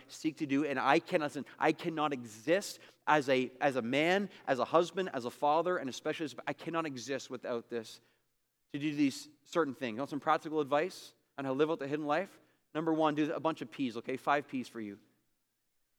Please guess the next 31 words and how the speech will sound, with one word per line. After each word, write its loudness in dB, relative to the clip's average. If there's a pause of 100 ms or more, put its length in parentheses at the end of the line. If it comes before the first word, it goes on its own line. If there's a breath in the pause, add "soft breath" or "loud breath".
(140)
I -2
like 4
alliteration 2
because -4
I'm -2
a 0
pastor, -2 (100)
all -2
right? -2 (1000)
Hey, -6 (440)
find 6
a -2
place, 2
loved -2
ones. -10 (500)
Find 4
a 0
place 2
that's -8
yours. -4 (960)
My 6
place 4
at 0
home, 0
it's -10
this -6
chair. 2 (480)
I -2
have 6
this -4
chair. 2